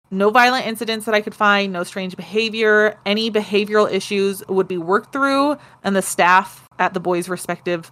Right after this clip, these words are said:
facilities would all see improvements in the kids.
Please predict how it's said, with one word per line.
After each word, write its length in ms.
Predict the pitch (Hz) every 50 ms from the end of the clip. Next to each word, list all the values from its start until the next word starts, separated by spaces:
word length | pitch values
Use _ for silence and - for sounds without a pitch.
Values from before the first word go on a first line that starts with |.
| _ -
facilities 680 | 202 202 - 254 285 311 311 311 320 349 339 - - _ _ _ _ _ _ _ _ -
would 120 | 190 196
all 140 | 190 185 190
see 160 | 190 - 190
improvements 540 | 185 175 170 - 208 196 185 - 175 165 -
in 60 | 170
the 80 | 165 160
kids. 520 | - - 285 302 294 294 294 247 - -